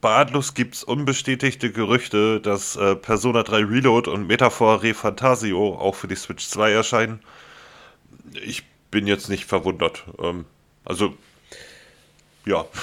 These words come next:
<laughs> Ich mein, ähm, es gibt ja immer mehr Infos irgendwie jetzt um die Switch zwei, wobei man sagen muss,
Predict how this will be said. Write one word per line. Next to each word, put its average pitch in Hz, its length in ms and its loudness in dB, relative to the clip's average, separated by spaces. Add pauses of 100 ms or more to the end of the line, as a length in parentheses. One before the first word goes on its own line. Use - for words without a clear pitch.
<laughs> - 680 2
Ich 120 100 -8
mein, 120 200 4 (280)
ähm, 117 240 0
es 117 140 -6
gibt 143 180 0
ja 127 80 6
immer 120 160 4
mehr 110 240 4
Infos 113 480 0
irgendwie 95 380 -4
jetzt 98 320 -2
um 98 200 -6
die 92 220 -6
Switch - 420 -4
zwei, 98 440 0
wobei 101 240 2
man 101 200 0
sagen 95 340 0
muss, 95 340 -2